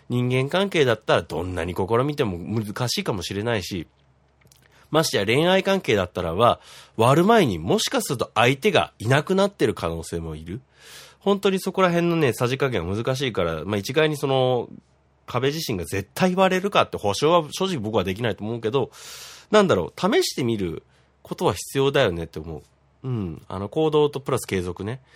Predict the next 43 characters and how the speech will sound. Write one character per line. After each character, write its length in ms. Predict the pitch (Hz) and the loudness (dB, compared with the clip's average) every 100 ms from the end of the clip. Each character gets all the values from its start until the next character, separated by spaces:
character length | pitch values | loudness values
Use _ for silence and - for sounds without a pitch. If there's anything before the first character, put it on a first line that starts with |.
| _ _ | _ _
継 140 | - | -6
続 180 | 113 104 - | -4 -6 -8
す 120 | 101 | -4
る。 120 | 95 | -2
ま 180 | 123 123 | 2 2
あ、 180 | 104 113 | 4 2
あ 20 | |
の、 340 | 117 117 110 | 4 2 2
昔、 520 | 110 147 165 165 151 - | 0 -2 0 0 -2 -2
え 280 | 98 85 85 | -2 -2 -6
ー、 40 | - | -4
小 120 | 220 | 2
森 220 | 226 101 | 4 2
ま 120 | 90 | -2
な 80 | 92 | -4
み 100 | 92 | -4
さ 140 | 98 | -4
ん 80 | 90 | -4
と 80 | 95 | -4
い 40 | |
う 40 | 92 | -6
方 180 | 92 87 | -6 -6
が 80 | |
ラ 120 | 85 107 | -4 -2
ジ 100 | 127 | 0
オ 40 | |
番 200 | 131 113 | 0 -2
組 120 | 85 | -4
の 240 | 78 78 - | -8 -12 -12
お 40 | 95 | -8
っ 20 | |
し 100 | 110 | -4
ゃ 40 | |
ら 120 | 107 | -2
れ 80 | 95 | -4
て 100 | - | -8
た 140 | - 78 | -16 -16
ん 60 | |
で 60 | 78 | -14
す 80 | - | -10
け 60 | |
ど 60 | 92 | -4
も、 200 | 117 | -4